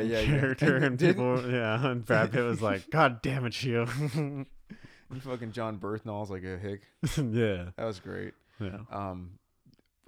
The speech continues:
Speaker 2: cha-, total change of pace here. We're going
Speaker 1: Channing Tatum.
Speaker 2: No, no.
Speaker 1: Hunk.
Speaker 2: So-, uh,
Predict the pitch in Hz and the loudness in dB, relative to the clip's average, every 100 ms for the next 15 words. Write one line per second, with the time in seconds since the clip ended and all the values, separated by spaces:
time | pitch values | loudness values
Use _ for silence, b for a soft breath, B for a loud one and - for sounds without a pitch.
0 | - - - 170 151 160 175 185 147 147 | -20 -12 -4 -4 -4 -2 0 0 -2 -4
1 | 123 95 101 82 - - - _ - - | -6 -6 -6 -6 -6 -12 -16 _ -18 -8
2 | 101 101 117 110 107 - 104 92 - _ | -4 -2 -2 -2 -4 -8 -10 -12 -18 _
3 | _ - 127 147 185 180 98 98 123 135 | _ -8 -2 2 4 4 4 -2 -2 2
4 | 120 110 - - 226 131 185 190 196 202 | 2 2 -2 -2 2 6 6 8 4 4